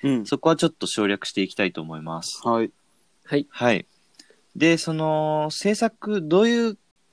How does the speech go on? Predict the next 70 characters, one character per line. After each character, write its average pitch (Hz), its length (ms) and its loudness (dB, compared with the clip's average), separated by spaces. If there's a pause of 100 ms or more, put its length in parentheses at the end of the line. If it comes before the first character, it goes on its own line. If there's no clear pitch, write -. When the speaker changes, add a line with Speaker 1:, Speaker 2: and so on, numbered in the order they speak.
(260)
Speaker 2:
ど 156 120 2
う 185 60 6
い 196 60 4
う 190 60 0
過 175 160 -2
程 175 260 2
で 156 220 2
制 113 180 -4
作 110 640 -2 (260)
さ 127 140 -2
れ 120 120 0
て 123 100 2
い - 20 2
っ 120 60 -8
た 131 100 0
か 104 120 2
っ - 80 -4
て - 120 -2
い 95 40 2
う - 20 -2
の 85 80 -4
も 85 140 -6
結 147 180 0
構 110 80 -4
話 123 260 -2
し - 40 -4
ち - 40 0
ゃ 123 40 4
っ - 60 -8
て - 140 -4
る 82 80 -6
ん 73 100 -12
で、 80 320 -4 (1000)
で、 139 80 0
ま 127 80 0
あ、 - 20 -20
今 202 220 2
回 101 240 4
は、 87 260 4
あ 90 60 -4
の、 82 360 -8 (200)
曲 143 200 -4
数 - 180 2
が 123 120 6
多 117 100 6
い 107 60 2
こ - 140 -8
と 90 100 -8
も 85 120 -2
あ - 20 -2
っ 87 60 -10 (120)
て、 78 320 -6 (300)
ち - 80 -8
ょ 170 40 -6
っ - 80 -14
と 92 100 -8
そ - 120 -10
の、 87 300 -8
制 151 180 2
作 165 240 0
の 165 80 0
過 139 140 0
程 151 220 2
と 156 100 0
い 156 40 4
う - 20 4
よ 151 80 4
り 135 80 -2
か 104 120 -4
は、 113 340 4